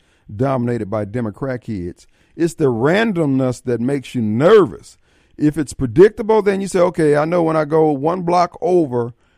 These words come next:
I need to be on point, head on swivel, yada, yada, yada." But when it happens everywhere, anywhere, at any time, that's when you start. And that's the thing you got to bring. That's the uncertainty that when it's brought to their lives, they will stop making decisions like they're making. "Oh, you can't have a wood,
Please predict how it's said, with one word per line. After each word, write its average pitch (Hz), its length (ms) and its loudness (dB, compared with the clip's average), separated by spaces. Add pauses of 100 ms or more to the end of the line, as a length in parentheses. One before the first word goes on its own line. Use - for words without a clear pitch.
(100)
I 135 140 -2
need 143 200 2
to 131 40 -6
be 135 180 0
on 131 200 -2
point, 165 400 -4
head 147 240 -2
on 139 160 -2
swivel, 147 480 0
yada, 113 260 0
yada, 98 180 -4
yada." 147 460 2 (1000)
But 147 260 2
when 156 180 2
it 151 100 0
happens 160 460 0 (120)
everywhere, 175 640 2
anywhere, 185 500 2
at 147 120 2
any 180 240 0
time, 190 500 0
that's 180 200 0
when 175 100 0
you 156 60 -2
start. 151 260 -2
And 143 160 0
that's 214 200 2
the 175 120 -6
thing 202 300 -4
you 190 60 -6
got 180 180 0
to 156 80 -4
bring. 180 380 0
That's 220 160 -2
the 220 140 -2
uncertainty 180 480 -2
that 160 200 -2 (280)
when 156 160 2
it's 156 100 0
brought 175 340 2
to 175 100 2
their 196 240 2
lives, 208 560 0 (300)
they 180 220 4
will 214 140 2
stop 190 360 0
making 175 320 -2
decisions 247 560 -4
like 151 220 -2
they're 143 100 -2
making. 135 240 -2
"Oh, 147 80 2
you 170 140 0
can't 165 260 -2
have 151 160 0
a 127 60 -2
wood, 143 360 2